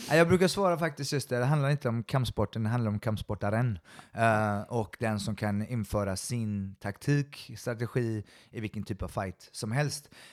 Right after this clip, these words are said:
Men det är intressant om man då kollar på M M A, hur först när den började då så var det ju såklart brasiliansk jiu-jitsu. Och sen de u-, M M A och, och jiu-jitsu som var ett har nu separerats och blivit även två sporter. Så,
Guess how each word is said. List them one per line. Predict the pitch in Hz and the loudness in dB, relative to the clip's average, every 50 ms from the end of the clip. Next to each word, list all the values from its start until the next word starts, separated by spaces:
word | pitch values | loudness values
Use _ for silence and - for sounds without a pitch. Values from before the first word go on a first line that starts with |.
| - _ | -16 _
Men | 127 127 131 127 127 120 | -2 -2 0 0 -2 -2
det | 131 | -2
är | 131 127 123 101 | -2 -2 -2 -2
intressant | 127 127 - 123 117 - 156 165 156 143 131 | -4 -4 -4 -4 -2 0 0 0 0 0 -2
om | |
man | 131 131 | -4 -4
då | 131 123 | -4 -4
kollar | - - 135 127 120 123 | -4 -6 -4 -4 -4 -4
på | 123 - | -4 -2
M | 160 165 | 0 0
M | 165 151 135 | 0 0 0
A, | 120 113 104 | 0 -2 -4
hur | 98 104 120 120 113 107 104 98 - _ _ _ _ _ _ _ | -4 -4 -4 -4 -4 -4 -6 -8 -12 _ _ _ _ _ _ _
först | 147 143 143 - | -4 -2 -2 -2
när | 135 131 | -2 0
den | 131 | 2
började | 127 123 117 110 113 | 2 2 2 2 0
då | 110 107 107 | 0 0 -2
så | - - 110 | -2 -2 -2
var | 107 104 | -2 -2
det | |
ju | 101 92 | -2 -4
såklart | - 98 - 101 95 - | -4 -4 -4 -4 -4 -4
brasiliansk | - 101 - - 110 104 98 - - | -6 -6 -4 -2 -2 -2 -2 -4 -6
jiu-jitsu. | 104 104 104 95 - - - 117 113 104 - - - - - | -6 -8 -8 -8 -8 -6 -4 -4 -4 -4 -8 -12 -20 -20 -20
Och | _ _ - 110 - | _ _ -12 -10 -6
sen | - 123 120 127 135 131 127 123 - - _ _ _ 110 107 | -4 -2 0 0 0 0 -2 -4 -8 -14 _ _ _ _ -6
de | 120 113 113 110 107 104 95 95 - _ _ _ _ _ _ _ _ _ _ - _ | -4 -2 -2 -2 -2 -4 -4 -8 -12 _ _ _ _ _ _ _ _ _ _ -20 _
u-, | - 131 - - 95 95 - | -8 -8 -8 -8 -12 -14 -8
M | - 123 120 | -4 -4 -2
M | 117 123 | 0 0
A | 127 139 139 135 | 2 2 0 0
och, | - 117 117 117 110 - - | -2 -4 -8 -8 -10 -10 -12
och | - 117 | -12 -12
jiu-jitsu | 113 113 117 120 113 98 - - - 110 107 | -10 -8 -6 -6 -6 -6 -8 -8 -8 -8 -8
som | - - 107 104 101 | -6 -6 -6 -4 -2
var | 107 123 131 135 - - | -2 0 0 0 -2 -4
ett | 113 113 107 - - - - - | -6 -6 -8 -8 -12 -16 -8 -6
har | 107 107 | -4 -4
nu | 104 92 | -2 -4
separerats | 92 - 95 - 104 101 98 98 92 90 - - | -4 -6 -6 -6 -4 -4 -2 -4 -4 -6 -8 -10
och | 95 | -8
blivit | 95 98 92 95 95 - - - - | -6 -6 -6 -6 -8 -12 -14 -18 -14
även | - 104 95 90 92 92 95 - _ - | -10 -8 -6 -6 -6 -8 -10 -16 _ -2
två | 165 165 151 | 0 2 2
sporter. | 131 - 135 131 - - 104 | 2 0 -2 -4 -2 -6 -8
Så, | 92 - - 131 120 117 101 | -10 -6 -6 -4 -4 -4 -6